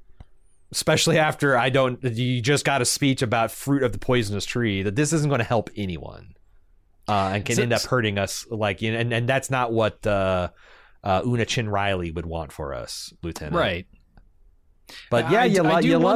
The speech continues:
Speaker 2: wonder
Speaker 1: seeing
Speaker 2: why
Speaker 1: a Federation
Speaker 2: she
Speaker 1: officer with backbone standing up against a
Speaker 2: Yeah.
Speaker 1: superior officer trying to,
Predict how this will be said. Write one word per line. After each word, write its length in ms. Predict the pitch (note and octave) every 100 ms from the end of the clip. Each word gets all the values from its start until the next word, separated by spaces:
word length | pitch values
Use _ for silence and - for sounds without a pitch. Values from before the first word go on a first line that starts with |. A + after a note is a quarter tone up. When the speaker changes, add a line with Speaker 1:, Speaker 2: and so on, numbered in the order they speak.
| A3+
Speaker 2:
wonder 40 | A3
Speaker 1:
seeing 180 | A3 G#3
Speaker 2:
why 520 | B2 A#2+ A#2+ A#2 G#2+ - -
Speaker 1:
a 60 | -
Federation 520 | D#3 C#3+ C3+ C3+ B2
Speaker 2:
she 40 |
Speaker 1:
officer 500 | A#2 A#2 G#2+ - A2
with 240 | G2+ G2 -
backbone 800 | A2+ G2+ - F#2+ F2+ E2+ E2 E2 E2+
standing 400 | - B2+ G#2 G2
up 120 | F#2+
against 360 | F2 F#2 - -
a 40 |
Speaker 2:
Yeah. 80 | G2+
Speaker 1:
superior 260 | G#2+ F#2+
officer 500 | F2+ F2+ F2+ - F2+
trying 440 | F2 G#2+ F#2+ F#2+ F2
to, 340 | F#2 F2 E2